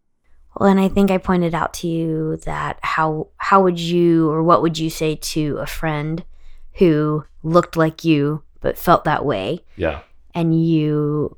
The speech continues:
Speaker 1: realized that, like, you would definitely encourage them to be non-binary and you would have no problem with them being non-binary. And that really, I think, helped give you the freedom to take that for yourself.
Speaker 2: Yeah. Yeah, for sure. And then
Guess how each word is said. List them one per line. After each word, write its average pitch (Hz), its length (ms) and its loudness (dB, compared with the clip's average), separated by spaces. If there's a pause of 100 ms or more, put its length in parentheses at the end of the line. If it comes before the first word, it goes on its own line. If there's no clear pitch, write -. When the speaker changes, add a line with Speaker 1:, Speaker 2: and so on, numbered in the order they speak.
Speaker 1:
realized 151 600 -4
that, 143 240 -6
like, 143 240 -8
you 151 100 -4
would 151 120 -4
definitely 147 380 -6
encourage 147 460 -8
them 143 300 -4
to 143 80 -6
be 147 100 -8
non-binary 143 600 -6
and 147 120 -4
you 139 60 -6
would 147 100 -6
have 143 260 -6
no 143 200 -6
problem 202 400 2
with - 100 -8
them 156 160 -8
being 160 160 -12
non-binary. 160 680 -10
And 156 160 -8
that 151 240 -4 (440)
really, 175 440 6
I 156 80 0
think, - 360 -8
helped - 360 -6
give 160 180 -6
you 160 80 -4
the 160 120 -6
freedom 156 560 -8
to 170 580 -6 (260)
take - 280 0
that 135 320 -6
for - 160 -12
yourself. - 680 -10 (160)
Speaker 2:
Yeah. 92 220 -4 (580)
Yeah, 87 160 -10 (140)
for - 80 -20
sure. 92 220 -18 (360)
And 123 140 6
then 127 640 6